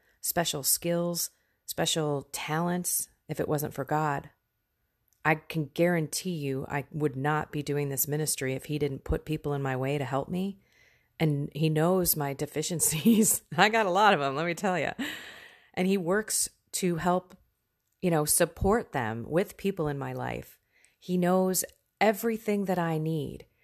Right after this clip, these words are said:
And there's one more thing that I always ask for as well, that he has truly graced me with too, but it's not always there, is patience.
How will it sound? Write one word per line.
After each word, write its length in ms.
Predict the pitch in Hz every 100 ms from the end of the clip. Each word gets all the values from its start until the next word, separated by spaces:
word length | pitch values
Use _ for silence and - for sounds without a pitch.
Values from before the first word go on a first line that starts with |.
| _ _ _ _ _
And 140 | 160
there's 160 | 170 156
one 160 | 185
more 180 | 208 214
thing 220 | 202 180
that 120 | 160 147
I 120 | 147
always 400 | 160 165 165 156 156
ask 340 | 156 156 -
for 320 | - 143 143
as 180 | 143 139
well, 540 | 139 160 135 120 131 - -
that 160 | 160
he 240 | - 240 247
has 340 | 240 226 - -
truly 880 | - - 233 247 330 370 381 349 320
graced 520 | - 262 311 - 202
me 160 | 165 143
with 300 | 139 - -
too, 340 | 240 175 131
but 140 | 147 143
it's 240 | - -
not 260 | 185 202 -
always 560 | 190 208 170 143 131 147
there, 460 | 175 139 120 113 - - - _ _ - _ _ _ -
is 180 | 226
patience. 760 | - 233 285 - 156 - -